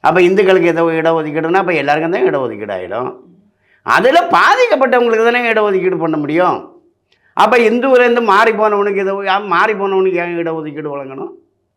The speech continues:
அவன் ஏன் மாறி போறான்? மாறி போறான்னாலே ஏதோ ஒரு நன்மை கருதி தானே போவான்.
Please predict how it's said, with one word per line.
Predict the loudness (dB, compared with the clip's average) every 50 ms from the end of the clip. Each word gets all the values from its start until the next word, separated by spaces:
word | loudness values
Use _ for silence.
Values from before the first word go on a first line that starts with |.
| _ _ -4
அவன் | 0 0 2 4
ஏன் | 4 4 2 2
மாறி | 2 2 2 2 2
போறான்? | 0 0 -2 -2 -4 -6 -8 -12 -16 -20 -20 _ _ _ _ _ _ _ _ _ _ _ _ _ _ _ _ _ _ _
மாறி | -8 -4 -2 0 0 0 0
போறான்னாலே | 0 0 0 0 0 0 0 0 0 0 0 0 0
ஏதோ | 0 0 0 0 0
ஒரு | 0 -2 -2 -2 -2
நன்மை | -4 -4 -4 -4 -6 -6
கருதி | -4 -4 -4 -4 -4
தானே | -4 -4 -4
போவான். | -6 -6 -6 -4 -4 -2 -2 -2 -2 -4 -8 -12 -16